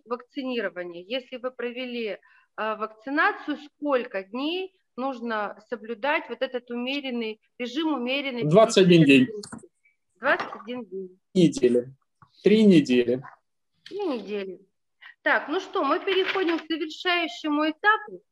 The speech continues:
Speaker 1: Короткие вопросы, а потом ваши советы. Э, Блиц. Сами прививались?
Speaker 2: Да, и
Speaker 1: Прививку
Speaker 2: высокий
Speaker 1: делали?
Speaker 2: титр антител.
Speaker 1: Прекрасно.
Speaker 2: Высокий тит-,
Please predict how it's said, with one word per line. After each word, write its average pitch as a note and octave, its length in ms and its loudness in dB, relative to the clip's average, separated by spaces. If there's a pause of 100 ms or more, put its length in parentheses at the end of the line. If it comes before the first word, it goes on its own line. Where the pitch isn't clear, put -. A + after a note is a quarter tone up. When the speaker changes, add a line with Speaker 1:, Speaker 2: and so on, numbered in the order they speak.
(160)
Speaker 1:
Короткие D#4 560 -2
вопросы, C#4+ 760 -4
а A3+ 100 -4
потом D4 380 -4
ваши B3+ 300 -6
советы. G3+ 580 -8 (1200)
Э, B3 180 -2
Блиц. D4 380 -2 (920)
Сами D#4+ 280 -2
прививались? D4 640 -2 (3000)
Speaker 2:
Да, F#3 360 4
и F3 80 8
Speaker 1:
Прививку D#3+ 80 2
Speaker 2:
высокий E3+ 340 4
Speaker 1:
делали? D3 120 2
Speaker 2:
титр C#3 300 0
антител. B2+ 680 -2 (1300)
Speaker 1:
Прекрасно. A3 720 0
Speaker 2:
Высокий G#3 460 6
тит-, F#3 240 2